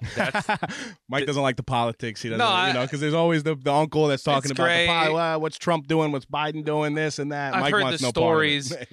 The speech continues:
Speaker 2: <laughs>
Speaker 1: I'm the party starter in our family. I'm
Speaker 2: Yeah.
Speaker 1: the youngest. I was the one who always rolled in a little hungover.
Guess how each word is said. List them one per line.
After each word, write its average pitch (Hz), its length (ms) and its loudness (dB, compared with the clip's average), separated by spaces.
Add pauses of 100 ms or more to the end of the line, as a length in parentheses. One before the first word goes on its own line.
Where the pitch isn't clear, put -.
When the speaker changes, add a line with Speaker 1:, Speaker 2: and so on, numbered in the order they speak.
(120)
Speaker 2:
<laughs> - 200 -20
Speaker 1:
I'm 254 120 0
the 220 80 -4
party 143 320 0
starter 98 460 -4
in 110 120 -6
our 117 140 2
family. 98 500 -8
I'm - 120 -8
Speaker 2:
Yeah. 135 60 -4
Speaker 1:
the 131 40 -4
youngest. 139 720 -2
I 117 80 -6
was 117 160 -6
the 120 60 -10
one 127 180 -4
who 123 140 -4
always 117 240 -4
rolled 117 320 -2
in 117 60 -10
a 117 40 -10
little 107 160 -6
hungover. 123 680 -6